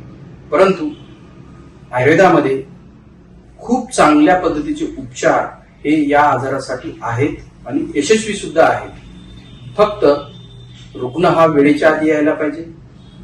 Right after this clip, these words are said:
आणि वेळेच्या आधी आल्याच्या नंतर त्याला काही पंचकर्माचा भाग,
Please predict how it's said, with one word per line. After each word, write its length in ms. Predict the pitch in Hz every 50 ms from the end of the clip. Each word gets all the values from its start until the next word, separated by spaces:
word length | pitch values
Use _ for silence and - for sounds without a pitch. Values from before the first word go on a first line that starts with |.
| - - -
आणि 320 | 127 127 139 151 160 156 -
वेळेच्या 640 | - 123 - 127 135 139 139 147 143 - - 160 -
आधी 320 | - - - 120 123 170
आल्याच्या 400 | - 143 139 143 143 - 147 139
नंतर 340 | 135 139 143 151 147 147 131
त्याला 340 | 123 123 - 131 123 123 127
काही 280 | 127 - 127 127 135 135
पंचकर्माचा 680 | - 139 131 127 127 147 139 143 139 139 135 - - 123
भाग, 280 | 120 117 113 110 98